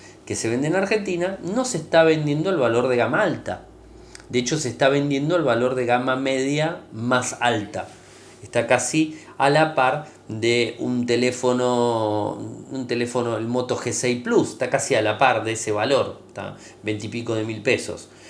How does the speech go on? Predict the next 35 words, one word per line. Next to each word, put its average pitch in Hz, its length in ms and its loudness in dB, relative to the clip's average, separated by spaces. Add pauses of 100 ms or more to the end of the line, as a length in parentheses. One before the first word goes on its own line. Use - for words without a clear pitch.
(280)
Eh, 104 300 0
mientras 110 380 -2
que 120 160 -2
un 120 100 0
gama 131 320 4
alta 123 500 2
de 107 100 -4
Samsung 131 440 -2
está 107 160 -4
arriba 107 200 0
de 101 60 0
los 92 100 -6
cuarenta. 98 520 -2 (580)
Entonces, 113 560 -2
o 98 160 -6
treinta 120 460 0
para 110 140 0
arriba, 131 640 2
¿m? 123 180 -8
O 110 60 -10
sea, 95 240 -10 (340)
va 98 140 -10
a 98 60 -8
decir 107 260 -8
un 107 80 -6
número 107 240 -4
mejor, 98 320 -4
de 98 100 -8
treinta 123 320 2
arriba 139 280 4
hasta 113 200 0
cuarenta 104 460 -2
y 113 60 -4
largo, 101 360 0
¿no? 143 200 -8